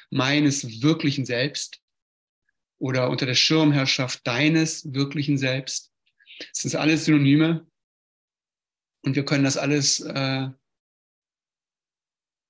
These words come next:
ja, sagen, es sind ja eh nur Worte. Es ist ja nur eine, äh, jetzt kann man dann wieder auch sagen, wir suchen eine Not-, eine bestimmte Frequenz, <laughs> in der wir uns treffen. Also einen bestimmten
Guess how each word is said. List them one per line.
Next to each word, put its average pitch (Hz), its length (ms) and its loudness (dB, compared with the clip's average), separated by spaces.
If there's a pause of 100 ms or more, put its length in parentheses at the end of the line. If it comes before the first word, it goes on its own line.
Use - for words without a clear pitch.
(500)
ja, 123 420 -2 (920)
sagen, 135 340 0
es 139 80 4
sind 165 100 6
ja 160 60 2
eh 185 140 0
nur 170 240 2
Worte. 135 340 -2
Es - 120 -16
ist 139 80 -10
ja 139 80 -2
nur 139 220 4
eine, 139 240 4
äh, 123 500 -6 (140)
jetzt 127 260 -6
kann - 240 -6
man 131 100 0
dann 127 100 -2
wieder 127 200 -2
auch 117 60 -4
sagen, 123 500 -4 (400)
wir 123 100 -2
suchen 147 260 2
eine 135 100 4
Not-, 143 220 2
eine 127 160 -2
bestimmte 143 300 -2
Frequenz, 143 720 0
<laughs> - 40 -4
in 165 120 0
der 143 180 2
wir 147 120 4
uns 147 180 -2
treffen. 175 560 -4 (2000)
Also 131 140 0
einen 135 220 0
bestimmten 135 420 -2